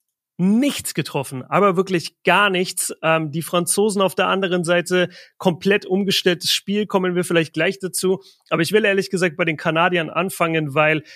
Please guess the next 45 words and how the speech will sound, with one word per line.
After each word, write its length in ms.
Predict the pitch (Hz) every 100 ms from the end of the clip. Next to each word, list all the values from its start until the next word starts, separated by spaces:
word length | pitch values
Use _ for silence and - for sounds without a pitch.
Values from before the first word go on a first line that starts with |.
| -
ich 180 | - 214
sehr 260 | - 202 196
enttäuscht 460 | 160 - 185 -
bin 140 | - 139
von 180 | 160 135
Kanada. 600 | - 165 147 135 135 143
Ähm, 280 | 147 147 139
Kanada 580 | - 196 190 175 170 135
war 320 | 160 165 156 - -
jetzt 260 | 151 156 -
nicht 200 | 196 202
ein 340 | 190 180 170 _ _ _ _ _
Contender 580 | - 175 156 196 196 190
für 160 | - 180
mich 180 | 175
wie 100 | 165
Griechenland, 680 | 127 156 196 220 196 190 160
wo 80 | 156
ich 260 | 156 - -
davor 340 | 165 - 165
irgendwie 280 | 170 160 156
ein 80 | 147
paar 180 | 165
Reviews 460 | 151 165 165 170 -
mir 100 | 165
angeschaut 520 | 160 165 160 170 165
hab 180 | 170 156
und 140 | 147
gesagt 300 | 139 139 151
hab, 80 | 151
„Ey, 320 | 127 156 180 - - -
ich 140 | 156
kann 200 | 190 180
schon 360 | 180 165 156 -
ein 60 | 160
paar 240 | 175 170
Punkte 320 | 180 170 160
sehen, 360 | 131 156 180 170
möglicherweise 600 | 160 156 156 156 156 135
geht 200 | 139 170
da 100 | 175
was, 180 | 170 165
ist 140 | 147
ein 80 | 160
Potenzialpick.“ 960 | 165 - 143 - 147 160 185 208 202